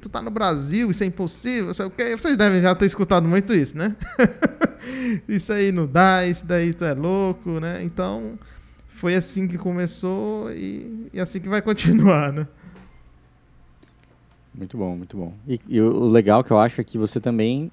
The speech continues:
Speaker 2: é, usou o seu canal como uma forma de se lapidar, né? Como uma forma de você ir aprendendo e produzindo. Que, que, é, assim, o YouTube tem uma, é, uma vantagem muito grande com relação a você produzir um curta.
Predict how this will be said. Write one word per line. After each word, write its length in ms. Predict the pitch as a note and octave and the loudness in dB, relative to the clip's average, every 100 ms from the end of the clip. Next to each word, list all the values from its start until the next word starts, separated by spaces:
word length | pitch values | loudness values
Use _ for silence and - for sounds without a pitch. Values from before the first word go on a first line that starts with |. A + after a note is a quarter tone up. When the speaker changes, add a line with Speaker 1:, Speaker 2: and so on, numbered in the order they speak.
| - | -10
Speaker 2:
é, 320 | - G2+ G2 - | -4 -2 -2 -6
usou 360 | - A2 G2 A#2 | -6 -4 2 2
o 40 | |
seu 140 | C3 C3+ | 2 -2
canal 380 | - A#2 G#2+ A#2 | -2 0 0 -2
como 260 | - C3+ | -4 -4
uma 500 | C#3 D3+ D3+ D3+ C#3+ - - | -4 -2 -2 0 -2 -4 -2
forma 320 | B2+ B2+ C#3+ | 0 0 -4
de 100 | B2 | -6
se 160 | - | -6
lapidar, 460 | D3+ D3 - C#3+ A#2 | -4 -4 -4 -4 -2
né? 160 | G2 G#2 - | -4 -8 -10
Como 180 | - G#2 | -6 -4
uma 100 | G#2 | -4
forma 300 | - G#2+ A2 | -4 -2 -2
de 380 | A2 A#2 B2+ C#3+ | -2 -2 -2 -4
você 360 | B2+ B2+ B2 A#2+ | -8 -6 -2 0
ir 140 | A#2+ | 2
aprendendo 540 | A#2 A2+ B2 A2+ A2+ C#3 | 0 -2 -2 0 0 0
e 40 | |
produzindo. 460 | A#2+ A#2+ G#2 A2 B2 | -2 -4 -2 -2 -2
Que, 160 | - - _ _ | -6 -20 _ _
que, 180 | A#2+ - - | -12 -12 -10
é, 180 | A#2 G#2+ - | -8 -6 -8
assim, 300 | A#2 A2 F2+ - _ | -6 -8 -8 -14 _
o 80 | A2 | 0
YouTube 380 | A2+ C#3+ D3 C#3+ | 2 2 2 2
tem 200 | C#3 C#3 | 0 0
uma, 400 | C3+ B2+ A2 G#2+ _ _ _ _ _ _ _ _ | 2 2 0 -4 _ _ _ _ _ _ _ _
é, 220 | G2 G2 | -2 -2
uma 160 | F#2+ G2+ | 0 0
vantagem 500 | G#2+ A2+ A#2 B2+ A#2+ | 0 0 0 0 0
muito 260 | A#2+ B2 C3+ | -4 -4 -2
grande 300 | A2+ B2+ - | 0 -2 -2
com 80 | |
relação 420 | A2 G#2 G2 - G2 | -4 -2 -4 -4 -6
a 40 | |
você 120 | - | -8
produzir 380 | F#2+ - G2 F2+ | -12 -6 -6 -4
um 80 | F2+ | -8
curta. 560 | - G#2+ F#2 - F2+ | -2 -2 -2 -4 -8